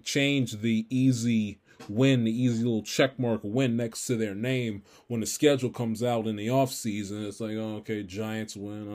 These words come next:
okay, Dolphins." So it's not that the Dolphins have been that over the last few seasons. The problem is just, the problem has just been what has just been being able to score points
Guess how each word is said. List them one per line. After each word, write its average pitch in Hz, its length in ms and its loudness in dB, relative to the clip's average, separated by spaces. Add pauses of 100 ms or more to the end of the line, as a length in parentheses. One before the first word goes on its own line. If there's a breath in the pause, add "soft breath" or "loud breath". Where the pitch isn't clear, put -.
okay, 104 240 -12 (340 loud breath)
Dolphins." 110 340 0 (140)
So 139 160 2
it's 127 140 2
not 160 200 6
that 139 120 -2
the 123 60 0
Dolphins 139 500 4
have 95 300 -2
been 143 220 4
that 143 180 2
over 139 200 0
the 131 60 2
last 135 320 2
few 143 180 -2
seasons. 147 680 0 (280 soft breath)
The 110 140 -2
problem 139 640 4
is 117 260 -2
just, 113 460 -4 (160)
the 113 100 -2
problem 120 720 2 (300 soft breath)
has 113 240 -2
just 123 240 -2
been 117 200 -2
what 117 280 0
has 110 240 0
just 110 220 -8
been 107 300 -4
being 117 260 -2
able 113 280 -2
to 92 60 -10
score 110 280 -4
points 135 640 -2